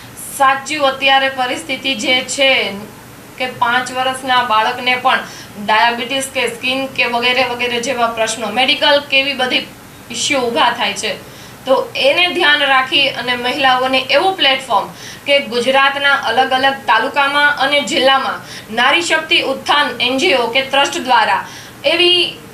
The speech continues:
અ, દુકાન કે એવું સ્થળ કે જ્યાં એ વસ્તુઓ મળે કે જે બહેનોથી જ બનાવેલી હોય અને બહેનો દ્વારા જ, અ, વેચાતી હોય એવું પ્લેટફોર્મ છે, એ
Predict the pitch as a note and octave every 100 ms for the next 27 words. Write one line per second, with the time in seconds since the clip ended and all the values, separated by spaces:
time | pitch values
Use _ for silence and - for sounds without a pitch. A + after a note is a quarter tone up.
0 | - B3 B3+ C4 C4 C4 C4 D4 D4 D4
1 | C#4+ C#4 D4+ E4+ - F4 D4 B3 C4 B3+
2 | F4+ D4 - D4+ E4+ D4+ - D4+ D4 C#4
3 | C4+ C4+ - - - - - - C4+ C#4+
4 | C4+ A3 B3+ C#4+ D#4 D#4+ E4 D4 - B3+
5 | D4 D#4+ E4 E4 E4 D#4+ E4 D#4+ - -
6 | D4 C#4+ C#4+ C#4+ E4 C#4+ C#4 C#4 C#4+ -
7 | - - - - - - - - - B3
8 | C#4+ D#4+ C#4 A#3+ G#3+ F#3+ E3+ - - -
9 | - - - - - - - - - -
10 | - - C4+ D#4+ D#4+ C4 B3+ - C4+ B3+
11 | B3+ C#4+ A3 - - A#3 B3 B3+ B3